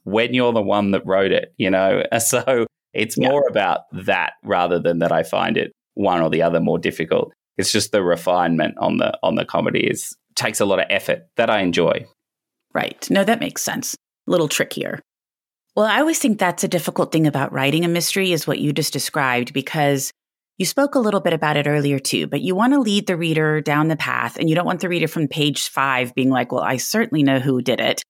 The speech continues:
Speaker 2: And then that is who did it, because that's not a fun read. But on the flip side, you don't want the reader having no clue who it is, getting to the end and being like, "I've never even heard of this person," and suddenly they're the murderer.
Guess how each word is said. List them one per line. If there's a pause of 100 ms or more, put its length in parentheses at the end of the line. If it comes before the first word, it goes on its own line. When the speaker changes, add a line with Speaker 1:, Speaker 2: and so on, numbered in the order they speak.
(140)
Speaker 2:
And
then
that
is
who
did
it, (220)
because
that's
not
a
fun
read. (220)
But
on
the
flip
side,
you
don't
want
the
reader (180)
having
no
clue
who
it
is,
getting
to
the
end
and
being
like,
"I've
never
even
heard
of
this
person,"
and
suddenly
they're
the
murderer.